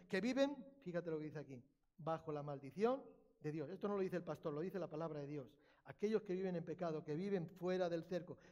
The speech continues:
que han traspasado la valla, viven en maldición de Dios y están condenados a la más negra oscuridad. ¿Recuerdas a los hijos de Elí? ¿Recuerdan a los hijos de Elí? ¿Qué pasó con los hijos de Elí? La Biblia dice que eran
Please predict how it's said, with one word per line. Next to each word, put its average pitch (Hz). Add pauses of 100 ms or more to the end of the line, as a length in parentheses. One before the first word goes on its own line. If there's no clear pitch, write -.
(100)
que 190
han 196
traspasado 180
la 151
valla, 156 (480)
viven 170
en 143
maldición 139 (400)
de 139
Dios 147 (180)
y 156
están 208
condenados 214 (100)
a 156
la 151
más 196
negra 214 (260)
oscuridad. 165 (340)
¿Recuerdas 220
a 226
los 208
hijos 208
de 185
Elí? 226 (840)
¿Recuerdan 233
a 226
los 214
hijos 208
de 196
Elí? 220 (200)
¿Qué 240
pasó 220
con 208
los 196
hijos 202
de 180
Elí? 147 (480)
La 170
Biblia 247
dice 240
que 226
eran 240